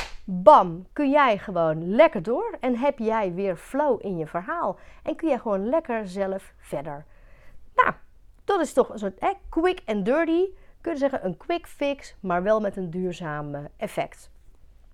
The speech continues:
En als je zegt, ik wil net iets meer,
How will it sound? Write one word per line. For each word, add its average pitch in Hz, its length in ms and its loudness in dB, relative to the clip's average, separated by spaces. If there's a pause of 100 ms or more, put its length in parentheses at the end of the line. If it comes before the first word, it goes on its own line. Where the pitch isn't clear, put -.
(300)
En 247 140 8
als 233 140 6
je 226 80 0
zegt, 185 280 0 (680)
ik 269 140 4
wil 185 180 4
net 262 640 4
iets 220 200 -4
meer, 359 380 2